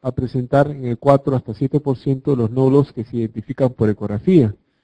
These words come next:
Entonces, de cien mujeres, yo le digo a las pacientes, no se preocupen,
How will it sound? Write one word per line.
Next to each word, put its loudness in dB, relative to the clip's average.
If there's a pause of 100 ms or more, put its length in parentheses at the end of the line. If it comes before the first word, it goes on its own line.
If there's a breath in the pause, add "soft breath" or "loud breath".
(360)
Entonces, -4
de 4 (720)
cien 8
mujeres, 8
yo 4
le 2
digo 2
a 2
las 0
pacientes, -12
no -6
se -2
preocupen, -4